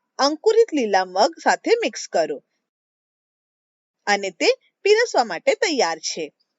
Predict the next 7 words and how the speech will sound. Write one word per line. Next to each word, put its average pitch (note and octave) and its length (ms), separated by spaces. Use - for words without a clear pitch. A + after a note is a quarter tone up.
આપણી A#3+ 320
હવે G#3+ 180
પછીની G3 460
વાનગી A#3+ 380
છે A#4 180
ચિકન A#4+ 440
લીવર A3+ 360